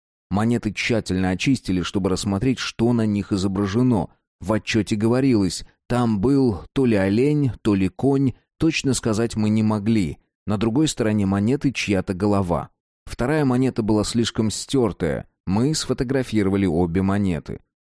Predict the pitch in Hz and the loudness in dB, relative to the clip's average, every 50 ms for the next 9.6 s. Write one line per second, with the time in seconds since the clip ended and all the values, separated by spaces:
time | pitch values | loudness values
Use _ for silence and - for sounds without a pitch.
0 | _ _ _ _ _ - 101 120 135 - - - 196 190 185 160 143 170 170 156 | _ _ _ _ _ -2 0 0 0 0 0 0 2 2 2 0 0 0 0 -2
1 | - - 123 110 120 139 143 - 117 98 110 101 117 120 113 104 95 - - 107 | 0 -2 -2 0 0 -2 -2 -2 -2 -2 0 0 2 2 0 0 0 0 -2 -4
2 | 90 85 101 95 - 107 110 107 101 95 92 92 92 92 90 - - - 95 80 | -2 -2 -2 -2 0 -2 -2 0 0 0 0 0 0 0 -2 -4 -6 -4 -4 -4
3 | 64 - - _ _ _ _ _ 92 98 107 131 123 110 - - 107 - - 101 | -4 -6 -12 _ _ _ _ _ -6 -2 0 0 0 0 -2 -4 -4 -2 -2 -2
4 | 90 - - - 113 101 98 95 - - 104 92 92 98 113 135 135 - - 90 | -2 -4 -2 -2 0 0 0 -2 -4 -2 -2 0 0 2 2 0 0 0 0 -2
5 | 82 - - 98 92 90 90 90 90 90 92 98 98 92 78 67 - - 57 - | -2 -2 -2 -2 0 0 0 0 0 0 0 0 0 0 -2 -4 -8 -12 -14 -14
6 | - _ _ _ _ _ _ 87 95 127 139 139 127 117 160 151 143 127 107 - | -16 _ _ _ _ _ _ -4 -2 0 0 0 0 0 2 2 2 2 2 0
7 | 110 - - 117 113 117 117 113 101 - 113 110 110 107 - - - - 135 127 | -4 -2 -2 0 0 2 2 0 0 0 -2 -2 -2 -2 -4 -8 -4 0 0 0
8 | 113 85 87 78 - - - 95 98 107 113 110 104 104 101 85 - 104 104 101 | 2 0 -2 -6 -8 -8 -4 -2 0 0 0 0 0 -2 -2 0 0 0 0 0
9 | - - - - 127 113 95 - - 62 - | -2 -8 -4 0 0 0 0 -2 -6 -10 -10